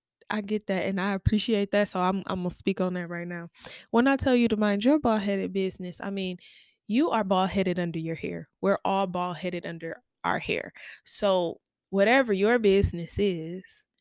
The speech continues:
whatever your business is, you have to mind it in order for it to grow. If you're not <laughs> minding your business, it's not gonna grow. Like, when I wasn't minding my business,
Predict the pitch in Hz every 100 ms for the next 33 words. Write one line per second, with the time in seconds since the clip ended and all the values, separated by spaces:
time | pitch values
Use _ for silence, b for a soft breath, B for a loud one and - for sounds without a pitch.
0 | _ _ - 185 202 277 247 185 185 165
1 | 160 160 170 151 - 170 170 165 - b
2 | b b - 196 - - 233 - - 185
3 | 180 175 180 196 214 233 - 180 - 185
4 | 185 - 180 - - - 165 - - -
5 | - b b b - 185 - 208 254 233
6 | 190 214 302 208 202 190 180 175 175 -
7 | 175 - 175 175 170 170 170 170 185 202
8 | - B B B B _ - 196 175 _
9 | 190 196 208 233 247 233 220 226 220 214
10 | 214 220 226 226 220 214 208 -